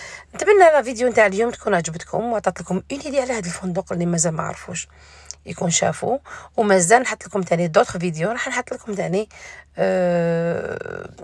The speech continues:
مختلف الغرف ان شاء الله. مازال فيديو على كل حال على هذا الفندق، فندق ملاس بي تي سمسيلت. راح نفوت ثلاث ايام هنا، دونك غدوه ان شاء الله يوغا لو سبا، الحمام،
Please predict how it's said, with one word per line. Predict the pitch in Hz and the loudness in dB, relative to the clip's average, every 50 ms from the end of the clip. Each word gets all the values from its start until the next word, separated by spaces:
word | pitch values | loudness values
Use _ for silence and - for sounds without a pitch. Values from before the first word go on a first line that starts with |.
| 127 - | -16 -10
مختلف | - - 165 175 - - - 214 196 190 180 - | -4 -2 0 0 0 0 0 0 0 2 4 6
الغرف | 180 160 185 220 190 160 175 - 220 | 6 8 8 8 6 6 4 2 0
ان | 226 | 2
شاء | - - 302 | 4 4 4
الله. | 233 208 | 4 2
مازال | 220 214 247 240 214 | 2 2 2 2 2
فيديو | 180 185 156 170 - | 0 -4 -4 -4 -6
على | - - | -6 -6
كل | 165 - - - - | -10 -8 -8 -6 -4
حال | - - - - - | -2 -2 -4 -2 0
على | - 175 170 | 0 2 2
هذا | 165 156 156 156 156 160 147 151 147 - - - 180 - _ _ _ _ _ - - - - _ _ _ _ - | 2 0 0 -4 -4 -6 -6 -6 -6 -8 -10 -12 -16 -20 _ _ _ _ _ -20 -20 -20 -20 _ _ _ _ -12
الفندق، | 226 196 - 185 165 147 147 190 196 | -12 -8 -6 -6 -6 -2 0 -2 -2
فندق | - - - - 202 190 165 175 170 - | -2 -4 -6 -4 -2 -2 -2 -2 -4 -6
ملاس | 165 156 151 151 170 190 196 190 - - - | -6 -6 -2 0 0 0 0 -2 -4 -6 -8
بي | 185 165 196 214 240 370 - _ _ _ _ | -6 -2 -2 -2 -2 -2 -6 _ _ _ _
تي | - - 269 269 - - | -8 -8 -8 -8 -6 -6
سمسيلت. | - - 214 196 - - 180 165 165 180 170 - - - - _ _ - - - - - - - - - | -4 -4 -2 -2 -2 -2 -2 -4 -4 -4 -6 -8 -12 -16 -18 _ _ -20 -16 -14 -12 -12 -14 -6 -2 0
راح | 165 165 196 | 2 2 2
نفوت | 208 196 - 202 196 247 254 - | 0 0 0 2 2 2 2 0
ثلاث | - 277 - - 202 | 0 0 0 2 2
ايام | 180 175 165 151 | 2 0 -2 0
هنا، | 147 151 180 | 2 2 4
دونك | 196 175 185 165 - - | 4 4 2 0 0 2
غدوه | 175 233 247 254 240 | 2 2 4 2 0
ان | 214 | 0
شاء | - - 180 | 0 -2 0
الله | 185 170 170 | 0 0 0
يوغا | 175 170 160 151 165 175 | 0 0 0 0 0 0
لو | 170 185 240 285 | 0 0 2 2
سبا، | - - - - 196 196 233 262 - - - - - - - - - - _ _ - | 2 2 4 6 8 8 6 4 0 -8 -20 -20 -20 -20 -20 -20 -20 -20 _ _ 4
الحمام، | - 262 - - - 262 233 208 196 196 208 226 240 | 4 6 4 2 0 0 0 2 4 4 4 2 0